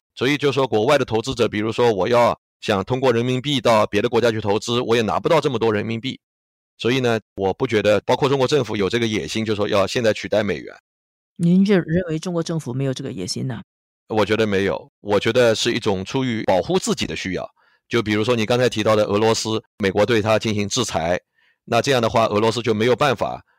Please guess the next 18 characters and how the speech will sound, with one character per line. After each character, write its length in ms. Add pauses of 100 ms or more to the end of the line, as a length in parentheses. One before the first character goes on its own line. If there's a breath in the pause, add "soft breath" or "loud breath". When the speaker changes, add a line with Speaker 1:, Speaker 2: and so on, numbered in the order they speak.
Speaker 1:
通 160
过 120
美 180
元 200
跟 260
其 120
他 120
国 140
家 140
做 420
交 240
易 140
了、 180
做 160
贸 220
易 120
了 120
啊。 200